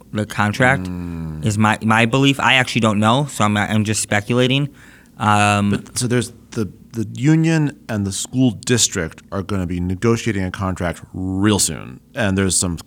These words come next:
Speaker 2: question about will there be a agreement, will there be a strike? And both sides, of course, in that situation try to gain leverage when they walk up to the bargaining table.
Speaker 1: Yeah, and I,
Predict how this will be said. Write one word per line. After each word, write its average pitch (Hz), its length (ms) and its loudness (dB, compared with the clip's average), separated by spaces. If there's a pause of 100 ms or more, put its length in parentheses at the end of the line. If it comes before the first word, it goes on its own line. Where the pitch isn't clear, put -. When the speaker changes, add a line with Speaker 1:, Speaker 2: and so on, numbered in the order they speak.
Speaker 2:
question 101 320 0
about 87 120 -4
will 87 100 -4
there 78 180 -4
be 78 280 -6
a 69 340 -6 (100)
agreement, 147 360 2
will 95 60 -2
there 82 100 -2
be 82 120 -8
a 80 60 -6
strike? 117 440 0
And 92 200 -2
both 117 220 2
sides, 98 340 0
of 87 140 -12
course, 87 340 -4
in 92 80 -8
that 85 100 -8
situation 104 460 -2
try 110 220 -2
to 104 60 0
gain 98 260 0
leverage 90 500 0
when 95 100 -4
they 90 100 -4
walk 92 480 0
up 95 180 -4
to - 80 -6
the 90 80 -4
bargaining 73 380 -4
table. - 360 -8 (520)
Speaker 1:
Yeah, 123 220 4
and 107 100 2
I, 104 120 2